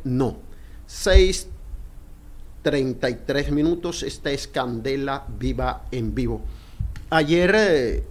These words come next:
dialogábamos con uno de los hijos de Gustavo Gutiérrez Cabello, este estable, se está recuperando el buen compositor de música vallenata, ochenta y un años.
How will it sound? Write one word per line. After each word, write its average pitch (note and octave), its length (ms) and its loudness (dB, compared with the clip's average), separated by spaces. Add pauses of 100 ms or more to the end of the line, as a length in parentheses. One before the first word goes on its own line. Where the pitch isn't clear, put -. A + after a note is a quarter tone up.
(160)
dialogábamos D#3 840 2
con A#2+ 480 -4 (720)
uno E3 200 4
de D#3 80 2
los D3+ 200 2
hijos D#3 360 -2
de D3+ 120 2
Gustavo C#3 720 0
Gutiérrez C3 680 -4
Cabello, F3 540 -2 (1080)
este - 260 -4
estable, E3 540 2 (600)
se C3 60 -2
está D3 240 2
recuperando C3+ 1000 0
el A2 80 -4
buen C#3+ 320 4
compositor B2+ 800 -2
de C#3 100 -4
música C3+ 600 -4
vallenata, A#2 640 -2
ochenta D#3 540 2
y C#3+ 80 2
un F#3 160 2
años. E3+ 300 0